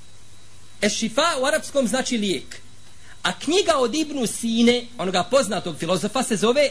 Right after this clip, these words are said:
Ešifa. Pa je Imam Gazalija čitao knjigu Ešifa, koja se zove lijeka, u stvari ona je bolest, od Ibnu Sine, za koga je Šehhul Islam Ibn Tejmije rekao da je gori kafir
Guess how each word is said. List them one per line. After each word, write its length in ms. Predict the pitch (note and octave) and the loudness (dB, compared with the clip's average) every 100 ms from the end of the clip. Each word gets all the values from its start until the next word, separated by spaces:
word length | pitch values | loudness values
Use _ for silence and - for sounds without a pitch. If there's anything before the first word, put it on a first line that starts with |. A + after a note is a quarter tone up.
| - | 2
Ešifa. 460 | A3+ - G3 D#3+ - - - - - - - - | -2 -2 0 -2 -4 -12 -16 -16 -16 -14 -14 2
Pa 80 | A#3+ | 2
je 380 | D#4 E4+ D4+ - - - | 2 0 0 -2 -10 -4
Imam 500 | C4 D#4 C#4 G#3 C#3+ | 2 4 4 2 -4
Gazalija 720 | D#3+ G3 D#3 G#3 B3 C#4+ E4+ F#4+ - - - - - | 2 2 4 2 0 0 0 0 -4 -14 -16 -16 -2
čitao 440 | - E4+ D4 B3+ | 0 4 4 2
knjigu 440 | G#3 - E4 D#4+ D4 - | 0 0 0 0 -4 -2
Ešifa, 580 | A#3 - A3 - A#3+ D4 | 0 2 0 4 4 2
koja 160 | G#3+ G3+ | 0 0
se 100 | F#3+ | 2
zove 200 | G3 G3+ | 2 4
lijeka, 360 | F#3 A#3 G3 D#3+ | 4 4 2 -4
u 60 | |
stvari 220 | D3+ F3+ | -2 -2
ona 100 | F3+ | 2
je 60 | E3+ | 2
bolest, 440 | D#3 B3+ B3 A#3 - - - - | 4 4 2 -2 -8 -14 -4 0
od 140 | G3+ | 2
Ibnu 200 | B3+ B3 | 2 0
Sine, 400 | - F#3 E3 C3 - - - - - | 0 0 0 -2 -6 -14 -14 -14 -6
za 100 | F3 | -2
koga 180 | F#3 G3 | 2 2
je 60 | F#3 | 2
Šehhul 260 | A3+ G3 | 0 0
Islam 220 | F3+ A3 | 0 0
Ibn 140 | G#3 G#3 | -2 0
Tejmije 340 | G#3 A#3 A3+ | 0 4 4
rekao 380 | A3 C4+ D4+ D4 - - - - | 2 2 2 0 -4 -14 -14 -14
da 120 | - F3+ | 0 2
je 240 | F3 D3 - | 2 0 -8
gori 500 | D#3 E3 D#4+ E4 C4+ - | -4 4 6 6 -2 -2
kafir 460 | B3 D4 D#4 F#4+ | 0 0 0 -2